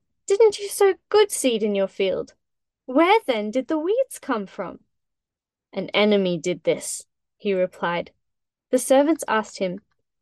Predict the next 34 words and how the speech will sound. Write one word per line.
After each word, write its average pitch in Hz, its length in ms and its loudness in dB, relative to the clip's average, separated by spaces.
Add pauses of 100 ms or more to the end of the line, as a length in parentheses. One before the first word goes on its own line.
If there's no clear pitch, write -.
(140)
'Do 262 80 0
you 269 80 8
want 320 220 6
us 403 180 4
to 403 200 -6
go 196 360 4
and 233 160 -2
pull 294 200 2
them 330 180 2
up?' - 220 -2 (1000)
'No,' 190 460 2 (100)
he 208 180 -4
answered, 170 500 -8 (340)
'because 190 320 -2
while 202 260 4
you 262 140 8
are 269 80 8
pulling 262 360 6
the 277 120 8
weeds, 196 440 -4 (300)
you 185 100 -2
may 196 280 4
uproot 202 400 0
the 175 120 -2
wheat 202 320 -6
with 202 260 -2
them. 170 260 -8 (680)
Let 214 300 0
both 269 320 6
grow 247 180 6
together 208 580 -2 (160)
until 214 360 2
the 254 180 2
harvest. 185 540 -2